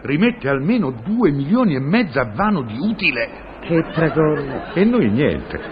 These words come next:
Speaker 1: ci stavamo a costruire la casetta, etta, etta, e ci hanno bloccato il muro e ci siamo fermati tranquillamente.
Speaker 2: Eh.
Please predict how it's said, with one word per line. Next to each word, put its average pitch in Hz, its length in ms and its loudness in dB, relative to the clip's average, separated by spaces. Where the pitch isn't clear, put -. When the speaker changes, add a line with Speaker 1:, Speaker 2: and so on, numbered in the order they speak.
Speaker 1:
ci 190 140 2
stavamo 135 380 2
a 107 40 -2
costruire 120 460 0
la 104 100 4
casetta, 104 580 0
etta, 175 300 0
etta, 220 320 0
e 156 80 0
ci - 80 0
hanno 127 200 2
bloccato 139 420 2
il 214 60 2
muro 214 300 4
e 160 80 4
ci - 200 -2
siamo 127 320 2
fermati 101 480 0
tranquillamente. 110 880 0
Speaker 2:
Eh. - 300 -6